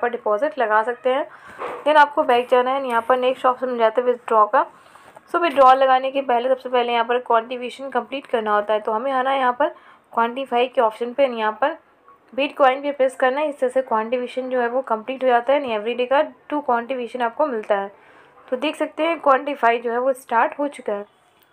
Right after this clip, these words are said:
तो देख सकते हैं, यहाँ पर quantification complete हो चुका है। हमें यहाँ पर विथड्रॉ लगानी है, तो हमें यहाँ पर home के section में आना है, यहाँ पर विथड्रॉ का option मिल जाता है।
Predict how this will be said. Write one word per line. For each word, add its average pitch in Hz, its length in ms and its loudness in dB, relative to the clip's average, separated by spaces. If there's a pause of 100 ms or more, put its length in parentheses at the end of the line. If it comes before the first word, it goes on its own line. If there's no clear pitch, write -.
(500)
तो 285 60 0
देख 285 180 2
सकते 277 260 -6
हैं, 269 60 6
यहाँ 254 80 6
पर 302 160 2
quantification 247 540 0
complete 254 380 -2
हो 247 80 2
चुका 247 220 0
है। 262 60 6
हमें 254 140 4
यहाँ 233 120 4
पर 254 100 -6
विथड्रॉ 247 420 2
लगानी 220 380 0
है, 247 120 -6
तो 240 80 0
हमें 226 180 -2
यहाँ 220 120 -2
पर 240 120 -2
home 226 220 0
के 285 140 -2
section 269 320 -6
में 262 80 -4
आना 233 140 0
है, 240 140 -2
यहाँ 233 140 0
पर 233 80 0
विथड्रॉ 240 380 0
का 220 160 2
option 220 240 -2
मिल 233 120 -8
जाता 247 280 -2
है। 294 120 -4